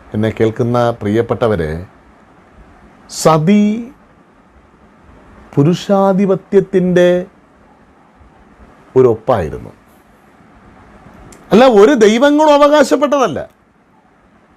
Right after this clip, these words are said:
അപ്പോൾ മതത്തിലുണ്ടായിരിക്കുന്ന അനാചാരങ്ങളെ തുടച്ചു നീക്കാൻ ഉയർപ്പിൻ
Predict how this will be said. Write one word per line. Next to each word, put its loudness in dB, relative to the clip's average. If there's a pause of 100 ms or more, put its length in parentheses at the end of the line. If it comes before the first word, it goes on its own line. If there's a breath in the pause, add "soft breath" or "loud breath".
(1000)
അപ്പോൾ 2 (140)
മതത്തിലുണ്ടായിരിക്കുന്ന 2 (180)
അനാചാരങ്ങളെ 2 (760 loud breath)
തുടച്ചു 4
നീക്കാൻ -6 (2000)
ഉയർപ്പിൻ 0